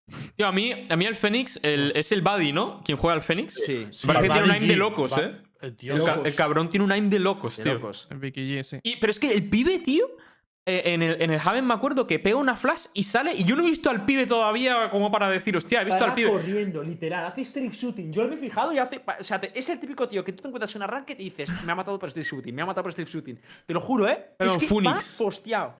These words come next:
Speaker 1: El
Speaker 3: Va
Speaker 1: Phoenix,
Speaker 3: corriendo.
Speaker 1: que se me olvida.
Speaker 3: De hecho, yo creo que es el primer Fénix que vemos así en Europa con tanto
Speaker 1: Phoenix.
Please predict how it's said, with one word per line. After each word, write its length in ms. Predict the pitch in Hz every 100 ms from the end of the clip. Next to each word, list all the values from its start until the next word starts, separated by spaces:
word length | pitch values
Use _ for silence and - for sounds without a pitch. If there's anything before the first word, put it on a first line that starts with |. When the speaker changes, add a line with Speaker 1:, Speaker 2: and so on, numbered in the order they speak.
| -
Speaker 1:
El 80 | 135
Speaker 3:
Va 40 |
Speaker 1:
Phoenix, 240 | - 147 139
Speaker 3:
corriendo. 420 | 175 160 190 143
Speaker 1:
que 80 | 123
se 80 | 123
me 80 | 127
olvida. 220 | 139 123
Speaker 3:
De 120 | 165
hecho, 180 | - 262
yo 180 | 254 247
creo 160 | 208 233
que 100 | 247
es 60 |
el 120 | 226
primer 320 | 180 180 170 180
Fénix 300 | 208 202 -
que 100 | 185
vemos 220 | 185 180
así 140 | 180
en 80 | 175
Europa 340 | 170 165 196 226
con 220 | 175 147
tanto 220 | 151 156
Speaker 1:
Phoenix. 200 | - 160